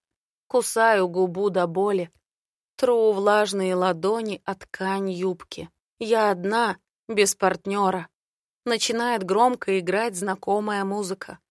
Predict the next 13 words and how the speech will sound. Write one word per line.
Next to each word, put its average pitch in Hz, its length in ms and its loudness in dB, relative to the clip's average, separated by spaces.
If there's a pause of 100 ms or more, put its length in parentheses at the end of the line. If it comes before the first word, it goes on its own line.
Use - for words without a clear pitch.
(280)
Драконий 220 640 6
бог, 202 360 2 (220)
это 240 240 6
невиданный 240 580 2
позор. 220 480 2 (200)
Что - 340 2
же 262 160 0
делать? 214 580 4 (280)
Развернуться 240 720 4
прочь 254 480 2
и 233 80 -10
позорно 240 520 2
сбежать? 226 600 0